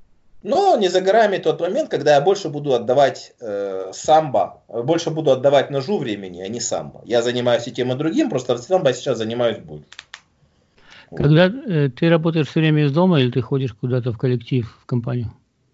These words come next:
Speaker 2: В
Speaker 1: Я
Speaker 2: офис?
Speaker 1: работаю из дома, и я очень не хочу возвращаться в офис.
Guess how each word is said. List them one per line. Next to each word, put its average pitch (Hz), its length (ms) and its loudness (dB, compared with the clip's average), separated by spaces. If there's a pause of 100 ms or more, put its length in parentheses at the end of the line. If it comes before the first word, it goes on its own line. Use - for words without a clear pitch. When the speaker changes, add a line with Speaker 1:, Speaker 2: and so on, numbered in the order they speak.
Speaker 2:
В - 80 -10
Speaker 1:
Я 349 160 6
Speaker 2:
офис? 349 120 4
Speaker 1:
работаю 220 240 0 (200)
из 165 200 -8
дома, 185 480 2
и 208 60 -6
я 240 320 6
очень 233 340 -2
не 202 80 -2
хочу 185 280 -6
возвращаться 139 580 -4
в 104 80 -10
офис. - 420 -16